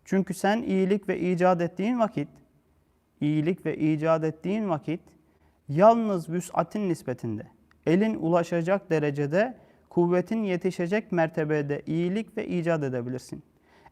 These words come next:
Eğer fenalık ve tahrip etmek ist-, etsen, o vakit fenalığın tecavüz ve tahribin intişar eder. Mesela küfür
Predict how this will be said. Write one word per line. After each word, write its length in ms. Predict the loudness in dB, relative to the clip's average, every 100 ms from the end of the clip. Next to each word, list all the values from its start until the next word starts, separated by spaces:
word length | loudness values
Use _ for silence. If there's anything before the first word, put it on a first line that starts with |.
| 4
Eğer 280 | 6 4
fenalık 580 | 2 0 2 2 2 -2
ve 80 | -4
tahrip 380 | 0 0 0 -2
etmek 320 | -2 -4 -8
ist-, 160 | -12 -20 _
etsen, 420 | -8 -4 -2 -2 -6 -20 _ _
o 120 | 6 6
vakit 320 | 4 -2 -4
fenalığın 680 | 0 2 4 2 0 -2 -4
tecavüz 720 | -4 0 2 2 -2 -6 -16 _ _ -6
ve 140 | -4
tahribin 760 | 0 0 0 -4 -2 -2 -4 -12 -20 _
intişar 460 | -2 -2 -2 -4 -4
eder. 380 | -6 -12 -20 -20 _ _ 0
Mesela 600 | 0 2 0 2 0 -2 -18 _ _ _ _ _ _
küfür 480 | -4 -2 -2 -4 -6